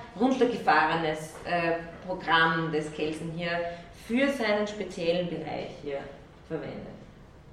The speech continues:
Also Transzendentallogik, so sagt es der Dreier, schrumpft bei Kelsen auf eine Annahme zusammen. Aber wie diese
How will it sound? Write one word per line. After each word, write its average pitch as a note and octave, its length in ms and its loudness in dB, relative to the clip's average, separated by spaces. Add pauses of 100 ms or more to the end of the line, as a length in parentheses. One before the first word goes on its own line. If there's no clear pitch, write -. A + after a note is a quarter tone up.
(400)
Also E3 220 -2 (420)
Transzendentallogik, F#3 1080 2 (360)
so D#3 300 -6
sagt D#3+ 320 -8
es - 100 -16
der D#3 100 -10
Dreier, D#3 320 0
schrumpft F#3+ 500 -6
bei D3+ 240 0 (180)
Kelsen D#3+ 400 -4 (500)
auf E3 160 -2 (120)
eine D#3 320 -6
Annahme B2 480 -2 (200)
zusammen. - 440 -16 (1040)
Aber F3 320 4
wie F#3+ 60 0
diese G3 240 -2